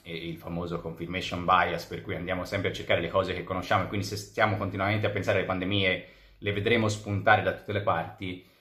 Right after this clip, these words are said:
sia perché, eh, c'è un sistema mediatico che tende a cavalcare le notizie, quindi vedremo tante di queste notizie, ma non ci allarmiamo, noi se succede qualcosa di veramente importante ne parleremo anche qua.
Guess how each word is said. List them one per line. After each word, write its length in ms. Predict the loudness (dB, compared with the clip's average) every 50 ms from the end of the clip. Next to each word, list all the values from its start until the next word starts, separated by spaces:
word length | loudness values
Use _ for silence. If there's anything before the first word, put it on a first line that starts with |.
| _ _ _ _
sia 360 | _ -14 -6 0 6 6 6 8
perché, 800 | 6 4 0 0 2 4 4 6 6 6 6 4 2 -2 -6
eh, 340 | -4 0 0 2 2 0 -2
c'è 340 | -4 -2 -2 -2 -2 -2 -6 -8
un 720 | -8 -6 -6 -6 -6 -6 -8 -8 -8 -8 -6 -6 -6 -8
sistema 400 | -10 -12 -12 -4 0 2 2 4
mediatico 540 | 2 2 0 0 0 0 0 -2 -6 -8 -6
che 260 | -4 -2 -2 -2 -2 -2
tende 240 | -2 0 0 2 0
a 60 | 2
cavalcare 640 | 2 4 4 4 4 2 2 2 4 4 4 4 2
le 80 | 0 -2
notizie, 560 | -4 -4 -6 -10 -12 -12 -10 -10 -8 -8 -8
quindi 460 | -8 -10 -10 -10 -10 -10 -12 -14 -16 -20 -20 _ _ _ _
vedremo 500 | -8 -4 0 4 6 6 6 6 4 6
tante 300 | 6 6 6 6 4 2
di 80 | 0 0
queste 200 | 0 0 -2 -2
notizie, 360 | -2 -4 -4 -6 -4 -2 0
ma 340 | 2 2 2 2 0 -4 -4
non 160 | -4 -2 -2 0
ci 120 | 2 2
allarmiamo, 500 | 4 4 4 2 2 -2 -4 -4 -4 -2
noi 200 | -2 -2 -2 -2
se 140 | -4 -4 -4
succede 340 | -4 -6 -4 0 2 2 2
qualcosa 440 | 2 2 0 -2 -4 -4 -2 0
di 80 | 0 2
veramente 420 | 2 2 0 0 0 -2 -4 -4
importante 960 | -6 -6 -4 -4 -4 -4 -4 -4 -4 -6 -6 -4 -4 -4 -6 -8 -14 _ _ _
ne 120 | -10 -4
parleremo 420 | -2 0 0 0 0 -2 -2 -6
anche 180 | -8 -10 -12 -14
qua. 220 | -14 -14 -14 -16